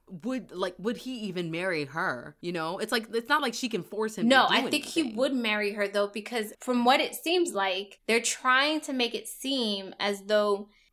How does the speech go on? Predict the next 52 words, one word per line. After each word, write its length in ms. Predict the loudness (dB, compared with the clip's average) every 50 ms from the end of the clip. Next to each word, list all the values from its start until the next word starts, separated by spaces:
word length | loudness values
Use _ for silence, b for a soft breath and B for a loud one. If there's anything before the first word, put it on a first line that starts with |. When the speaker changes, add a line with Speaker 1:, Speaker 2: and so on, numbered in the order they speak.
| _ _
Speaker 2:
the 100 | -2 -2
way 280 | 2 4 4 4 4 2
he 260 | 0 -2 -2 -2 -2
likes 460 | 0 4 4 4 4 2 -2 -4 -2
her, 240 | 0 0 0 0 -2
he 320 | -4 -6 -4 -4 -4 0 2
actually, 420 | 2 2 2 2 -2 -4 -4 -2
like, 300 | 0 0 0 -2 -4 -10 -14
likes 340 | -6 0 0 2 2 0 -2 -4
her, 140 | -4 -4
likes 380 | -4 -4 -6 -8 -8 -12 -14 -12
her. 360 | -10 -10 -10 -12 -14 -16 -20 _ _ 0
And 160 | 0 0 2
it's 240 | 2 2 2 2 2
not 280 | 4 6 6 6 4
a 360 | 2 2 4 4 2 2 0
Speaker 1:
Mm-hmm. 100 | -4 -8 -10 -8
Speaker 2:
fleeting 420 | -4 0 0 2 2 2 2 0
crush 680 | -4 0 4 6 6 8 8 6 6 4 0 -4 -4 -2
or, 120 | -2 0
like, 360 | 0 0 0 0 -2 -4 -8 -16 _ -8
you 160 | -6 -4 -2
know, 140 | -2 -2 0
one 160 | 0 0 0
of 60 | 0
those 160 | -2 -2 -2 -2
small 300 | 2 6 6 6 6 6
things. 180 | 2 -2 0 0
No, 240 | 2 2 2 2
like, 240 | 2 0 -2 -4 -2 -6
it's, 300 | -8 -8 -6 -6 -6 -4
it, 300 | 2 2 2 2 2 2
from 140 | 0 2 4
what 120 | 4 4
it 100 | 4 4
sounds 220 | 4 2 2 2 0
like, 120 | -2 -2
it 100 | -4 -4
sounds 300 | 0 0 0 0 0 -2
like 160 | -2 -4 -4
he 180 | -4 -6 -4 0
likes 300 | 0 0 0 -2 -4 -6
her, 120 | -6 -2
likes 300 | 2 2 2 2 2 -2
her. 220 | -4 -4 -6 -8 -10
So, 200 | -2 2 4 6
like, 260 | 6 6 4 4 0 -6 -14 _ _
I 40 | -6
think 160 | -6 -6 -6
the 80 | -6 -10
thing 340 | -4 _ 2 2 2 2 -2
is, 680 | -2 0 2 4 4 4 2 2 0 -4 -6 -12 -16